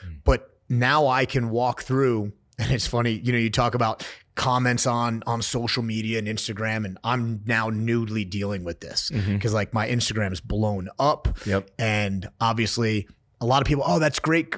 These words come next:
Speaker 2: I love the info. Thank you very much." Some good legitimate questions, which I always try to answer legitimate questions. But then you get the guys that just wanna be silly and, and hate. And I'm always like,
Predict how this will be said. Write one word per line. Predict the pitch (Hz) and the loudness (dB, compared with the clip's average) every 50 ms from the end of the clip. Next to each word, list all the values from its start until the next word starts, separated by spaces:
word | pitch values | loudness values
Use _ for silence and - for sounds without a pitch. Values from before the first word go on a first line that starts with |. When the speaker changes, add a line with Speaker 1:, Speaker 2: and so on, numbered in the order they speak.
| - 147 143 | -6 -2 0
Speaker 2:
I | 131 135 | 2 2
love | 139 139 135 143 156 143 123 | 2 4 4 4 4 4 2
the | 135 143 | 0 0
info. | 143 143 135 - 151 143 143 | 2 2 2 2 2 2 2
Thank | 135 - 143 143 127 | 2 0 0 0 0
you | 135 131 | 0 2
very | 135 135 131 | 2 2 2
much." | 127 135 139 139 135 - - - 127 117 107 - | 2 2 2 2 2 0 -2 -6 -6 -6 -4 -2
Some | - 147 123 | 0 0 2
good | 107 123 131 | 4 2 4
legitimate | 127 143 135 107 117 117 120 127 135 - | 4 2 2 2 2 0 0 0 -2 -2
questions, | - 147 127 120 - - 131 117 | -2 0 0 0 0 -2 -2 -2
which | 113 113 - | -2 -2 -2
I | 117 117 | -2 -2
always | - 120 120 120 120 - | 0 0 0 0 0 0
try | - 123 113 | -2 -2 -4
to | 110 - | -4 -4
answer | - 117 117 107 - 123 | -6 -4 -4 -4 -4 -2
legitimate | 117 117 104 98 107 110 110 113 | -2 -2 -2 -2 -2 -2 -2 -4
questions. | - - 107 101 - 107 101 - - - - - - - | -2 -2 -2 -2 -2 -4 -8 -8 -10 -16 -16 -18 -12 -8
But | 156 127 | -2 0
then | 139 135 127 | 2 2 4
you | 120 113 | 2 2
get | 110 107 - | 2 0 -2
the | - 98 | -2 -6
guys | 90 98 95 95 95 92 90 | -4 -4 -4 -4 -6 -6 -8
that | 98 98 - - | -8 -10 -10 -10
just | 101 101 92 - | -8 -6 -6 -4
wanna | 104 98 95 92 | -6 -6 -6 -6
be | 90 92 92 90 87 - _ - | -8 -8 -10 -10 -12 -16 _ -6
silly | - - - 117 98 90 90 95 92 | -4 -2 -2 -2 -2 -4 -4 -6 -6
and, | 90 95 92 | -6 -8 -6
and | - 104 95 - | -6 -6 -4 -2
hate. | 107 107 110 110 _ - - - - - - - - - _ - | -2 -2 -2 -4 _ -14 -20 -20 -20 -20 -20 -20 -20 -20 _ -10
And | - 104 | -6 -2
I'm | 107 101 | -2 0
always | 104 101 98 | 0 -2 -2
like, | 101 90 92 - - | -4 -6 -8 -10 -14